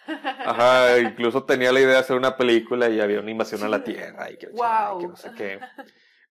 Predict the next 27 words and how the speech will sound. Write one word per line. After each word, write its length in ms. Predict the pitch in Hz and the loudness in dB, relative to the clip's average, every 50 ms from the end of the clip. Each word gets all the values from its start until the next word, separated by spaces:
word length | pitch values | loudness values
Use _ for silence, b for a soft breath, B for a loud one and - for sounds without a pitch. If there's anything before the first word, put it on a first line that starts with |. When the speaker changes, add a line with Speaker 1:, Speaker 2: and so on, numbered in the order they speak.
| _ | _
Speaker 2:
Y 500 | - 113 110 110 110 110 110 104 107 107 104 | -10 -6 -4 -2 -2 0 0 0 0 0 -2
no 160 | 104 117 127 | -2 -2 -2
sé, 680 | 143 - - 185 233 311 359 359 302 208 175 156 139 123 113 127 - _ _ _ _ _ | -2 -2 -4 -6 -4 -4 -6 -6 -4 -4 -2 -2 -2 -4 -6 -10 -16 _ _ _ _ _
de 200 | - 113 110 110 | -8 -6 -6 -4
pronto 340 | - 120 113 120 127 139 147 | -2 -2 -2 -2 -2 -6 -8
sí 140 | 143 147 | -6 -6
me 60 | 147 147 | -4 0
hubiese 220 | 147 143 143 - | 0 0 2 2
gustado 500 | 151 143 135 - - 135 135 135 135 - _ _ _ _ _ _ _ _ | 0 0 0 0 2 2 2 2 0 -4 _ _ _ _ _ _ _ _
como 280 | - 135 123 117 110 - | -8 -6 -6 -6 -8 -6
que 480 | - 120 113 110 110 107 107 110 107 | -4 -4 -2 0 0 0 0 0 -2
se 160 | 104 - 117 | -2 -4 -4
me 100 | 113 113 | -4 -4
incentivara 1040 | 113 110 107 104 - 113 107 107 104 - 110 107 104 107 107 110 120 143 160 170 160 | -6 -8 -8 -6 -4 -4 -4 -6 -8 -8 -6 -2 0 0 2 2 2 0 0 0 0
o 280 | 135 120 113 107 104 104 | 0 0 0 0 -2 -2
yo 320 | 101 107 104 101 104 - _ _ _ _ _ _ _ _ _ _ | -2 -2 -4 -4 -4 -8 _ _ _ _ _ _ _ _ _ _
perderle 600 | - 123 117 117 110 117 113 110 123 131 131 127 123 | -2 0 2 2 2 2 0 0 0 0 2 2 0
el 160 | 117 113 113 | 0 -2 -4
miedo 440 | 110 110 110 110 110 110 120 139 139 | -8 -6 -6 -4 -4 -2 -2 0 0
Speaker 1:
O 100 | 135 123 | 2 2
Speaker 2:
a, 140 | 117 113 107 | 4 2 2
Speaker 1:
decirte, 260 | 104 110 - - 285 | 2 0 -4 -6 -10
"Está 240 | - - - 277 294 | -14 -12 -10 -10 -10
bien, 260 | 285 277 302 330 - | -10 -12 -8 -4 -2
Speaker 2:
a 40 | - | -2
Speaker 1:
está 80 | - | -2
Speaker 2:
empezar". 420 | - - 247 - - 107 107 120 | 0 -2 -4 -2 0 2 2 2